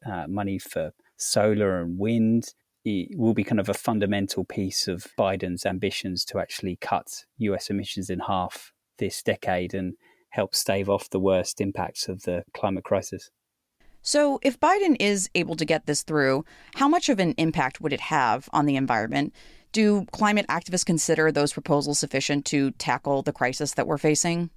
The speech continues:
Speaker 1: Nothing's really sufficient at this stage, unfortunately, uh, Joni. We, we're kind of very late in the game, uh,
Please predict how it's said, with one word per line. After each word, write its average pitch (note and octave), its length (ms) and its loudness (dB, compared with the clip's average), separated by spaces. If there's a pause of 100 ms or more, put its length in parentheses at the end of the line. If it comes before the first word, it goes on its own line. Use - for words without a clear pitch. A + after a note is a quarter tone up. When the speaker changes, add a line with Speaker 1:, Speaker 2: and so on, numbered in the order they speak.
(800)
Speaker 1:
Nothing's D3 400 6
really C3 180 6
sufficient A#2+ 500 0
at G#2+ 40 0
this A#2+ 140 2
stage, B2 380 2
unfortunately, A#2 840 2
uh, A#2 220 4
Joni. A#2+ 500 4
We, A#2 180 2
we're A2+ 140 2
kind A#2 180 0
of G#2+ 160 -2 (140)
very C3 380 2
late A2+ 320 2
in A2+ 140 0
the G#2+ 60 2
game, A2 460 2 (100)
uh, G2+ 340 2